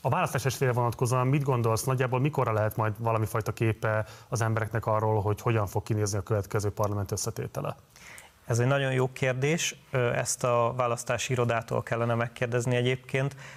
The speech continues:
Speaker 2: ugyanis, ö, nem tudjuk, hogy, ö, pontosan hogy is fog az eredményközlés történni.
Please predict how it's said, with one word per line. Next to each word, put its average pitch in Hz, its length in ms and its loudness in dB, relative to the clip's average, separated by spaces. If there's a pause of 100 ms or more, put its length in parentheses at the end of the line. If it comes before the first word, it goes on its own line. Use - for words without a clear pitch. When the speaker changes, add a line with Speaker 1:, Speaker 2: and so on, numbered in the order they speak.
(100)
Speaker 2:
ugyanis, 123 580 2
ö, 123 260 2
nem 143 200 2
tudjuk, 123 420 0
hogy, 120 400 0
ö, 120 220 2 (260)
pontosan 127 540 0
hogy 123 160 2
is 123 140 0
fog 120 180 -2
az 117 100 0
eredményközlés 113 920 0
történni. 143 640 0